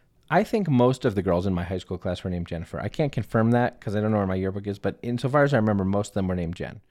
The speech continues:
So some of them could show up here, Ed. But this Jennifer, the first Jennifer we're gonna talk about,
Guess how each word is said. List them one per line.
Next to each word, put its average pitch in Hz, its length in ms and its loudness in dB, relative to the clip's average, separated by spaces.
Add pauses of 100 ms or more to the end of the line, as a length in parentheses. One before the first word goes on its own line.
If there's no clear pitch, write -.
(340)
So 92 480 -2
some 107 200 -2
of 104 80 0
them 92 100 -2
could 95 200 -6
show 92 140 -4
up 82 120 -6
here, 85 200 -2
Ed. 92 240 -12 (360)
But 139 240 0
this 233 180 0
Jennifer, 107 380 2
the 107 80 2
first 170 220 2
Jennifer 135 280 2
we're 110 100 4
gonna 104 140 4
talk 104 200 0
about, 98 320 2